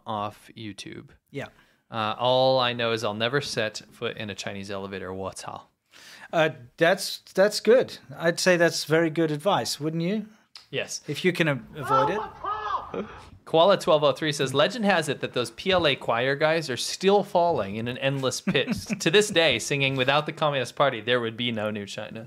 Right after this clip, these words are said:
Speaker 1: That's
Speaker 2: Yeah,
Speaker 1: what I was
Speaker 2: exactly.
Speaker 1: singing.
Speaker 2: Yeah.
Speaker 1: Uh, yes. Uh, Dragonella says, "Try saying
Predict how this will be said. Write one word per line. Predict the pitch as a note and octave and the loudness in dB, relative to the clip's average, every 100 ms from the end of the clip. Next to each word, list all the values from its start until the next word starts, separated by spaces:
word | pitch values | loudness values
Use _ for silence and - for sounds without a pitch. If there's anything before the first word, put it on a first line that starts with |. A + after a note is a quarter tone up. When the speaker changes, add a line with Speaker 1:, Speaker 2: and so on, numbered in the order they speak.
| B2 | 0
Speaker 1:
That's | B2+ | 2
Speaker 2:
Yeah, | C3 | 4
Speaker 1:
what | A2 | 2
I | G#2 | 0
was | G2+ | -2
Speaker 2:
exactly. | A#2+ - C3 | -8 -10 0
Speaker 1:
singing. | |
Speaker 2:
Yeah. | C#3 C3+ - - - - - - - - - | 0 0 -4 -20 -18 -18 -18 -18 -20 -20 -8
Speaker 1:
Uh, | A#2 G#2+ G#2 A2 | -4 -2 -2 -4
yes. | A2+ E2+ - - - - _ _ _ _ _ _ - | -6 -6 -10 -12 -16 -20 _ _ _ _ _ _ -8
Uh, | A#2+ A#2 A#2 | -2 2 0
Dragonella | - B2+ C#3+ D#3+ D#3 D#3 B2 | -2 0 2 2 0 2 0
says, | - A#2 A2+ | -2 -6 -4
"Try | - C#3+ D#3 | 0 0 2
saying | D#3 - C3+ C3 C3+ | -2 0 2 2 -2